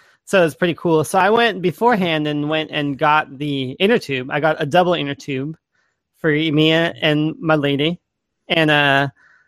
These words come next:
we got there, and you guys have your raft, and, like, you know, you're bringing Merlin on there and everything. And, uh,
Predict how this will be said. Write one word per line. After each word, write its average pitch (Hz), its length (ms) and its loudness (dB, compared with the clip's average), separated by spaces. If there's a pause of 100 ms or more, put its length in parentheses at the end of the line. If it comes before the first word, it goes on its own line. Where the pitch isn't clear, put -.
(300)
we 180 100 4
got 190 220 4
there, 185 320 2
and 180 200 2
you 233 80 2
guys 226 200 2
have 165 320 2
your 143 120 -2
raft, 156 600 0 (340)
and, 151 220 -2
like, 139 340 -6 (440)
you 160 100 -4
know, 147 80 0
you're 147 160 0
bringing 156 280 0
Merlin 156 300 2
on 143 200 -2
there 147 160 -2
and 143 80 -2
everything. 143 580 -6 (560)
And, 147 200 2
uh, 139 600 2